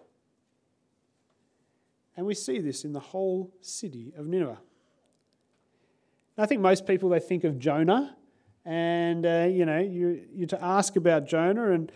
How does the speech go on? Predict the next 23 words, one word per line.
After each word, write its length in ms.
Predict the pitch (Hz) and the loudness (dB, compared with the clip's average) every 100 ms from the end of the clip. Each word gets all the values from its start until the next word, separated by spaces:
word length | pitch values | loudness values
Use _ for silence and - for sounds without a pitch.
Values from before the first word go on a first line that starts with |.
| - - | -18 0
the 120 | 208 | 2
miracle 420 | 233 330 339 294 | 4 4 2 0
most 400 | 208 202 240 247 | 2 4 2 2
people 260 | 220 208 165 | -2 0 -2
think 300 | - 285 269 | -2 -2 0
of 220 | 151 151 | 0 0
when 100 | 170 | -2
it 60 | 170 | -4
comes 280 | 208 202 - | -4 -6 -6
to 100 | 147 | -10
Jonah 360 | 139 143 165 262 | -6 -6 -6 0
is 480 | 247 170 170 - _ _ _ _ _ _ - | 4 4 2 -10 _ _ _ _ _ _ -2
the 80 | 190 | 0
guy 240 | 180 175 | 2 2
that 140 | 185 185 | 0 -2
survived 500 | 208 156 143 147 147 | -2 0 0 0 -4
for 60 | |
three 240 | - 151 135 | -8 -6 -4
days 180 | 135 | -4
in 80 | 156 | -4
a 40 | 180 | -4
fish, 320 | 277 143 - | -2 -2 -4
right? 260 | 135 202 | -2 0